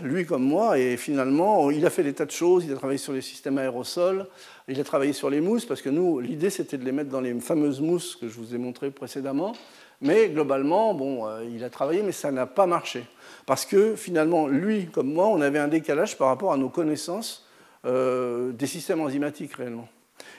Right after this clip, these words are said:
Et donc, euh, Damien, euh, Damien est parti en Angleterre dans un laboratoire où c'était la spécialité des, des systèmes enzymatiques, donc il a appris les, les, les systèmes enzymatiques, et puis il est revenu,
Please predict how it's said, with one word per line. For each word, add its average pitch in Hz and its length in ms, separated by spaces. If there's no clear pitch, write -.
Et 131 80
donc, 165 220
euh, 143 180
Damien, 170 540
euh, 147 140
Damien 185 300
est 151 60
parti 180 280
en 170 80
Angleterre 151 460
dans 147 200
un 143 60
laboratoire 135 800
où 185 220
c'était 156 280
la 139 80
spécialité 156 680
des, 120 220
des 110 100
systèmes 131 380
enzymatiques, 117 520
donc 113 200
il 110 100
a 113 60
appris 120 280
les, 113 220
les, 117 280
les 107 80
systèmes 156 360
enzymatiques, 135 540
et 381 60
puis 202 140
il 185 60
est 196 40
revenu, 202 520